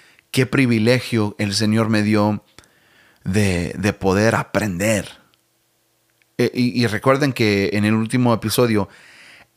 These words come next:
agradecimiento no es algo que hacemos, es la manera de vivir, una manera de pensar, una manera de vivir.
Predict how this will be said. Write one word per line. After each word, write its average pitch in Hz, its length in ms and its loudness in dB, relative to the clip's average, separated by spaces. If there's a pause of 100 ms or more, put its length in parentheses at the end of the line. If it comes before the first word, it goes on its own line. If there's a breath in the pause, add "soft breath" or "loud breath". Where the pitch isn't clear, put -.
(100)
agradecimiento 120 720 2
no 123 100 2
es 113 80 -2
algo 120 320 2
que 110 120 -4
hacemos, 127 840 0
es 117 380 0 (580)
la 123 180 4
manera 117 920 0
de 107 300 0
vivir, 104 460 2
una 127 200 0
manera 120 360 2
de 113 80 0
pensar, 104 400 0
una 127 200 2
manera 110 360 2
de 101 140 0
vivir. 98 500 0